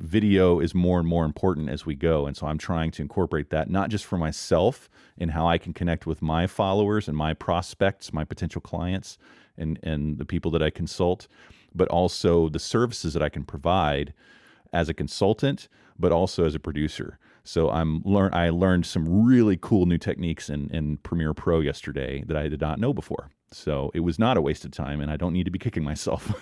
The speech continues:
<laughs> All of these skills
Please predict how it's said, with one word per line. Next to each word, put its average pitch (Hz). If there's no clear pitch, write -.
<laughs> -
All 147
of 104
these 104
skills 95